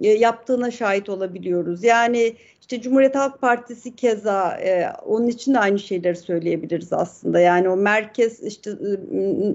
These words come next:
ne merkezin sol, ortanın solu değil aslında hani solun solu bir,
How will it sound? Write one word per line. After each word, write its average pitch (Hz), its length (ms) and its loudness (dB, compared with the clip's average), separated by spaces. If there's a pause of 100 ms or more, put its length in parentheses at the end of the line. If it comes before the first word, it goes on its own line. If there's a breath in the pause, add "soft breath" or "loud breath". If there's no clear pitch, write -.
(340)
ne 233 160 2
merkezin 220 640 2
sol, 226 280 2
ortanın 233 500 4
solu 233 580 0
değil 254 340 2
aslında 240 520 0
hani 254 240 0 (300 loud breath)
solun 285 460 2
solu 254 420 0
bir, 226 260 -6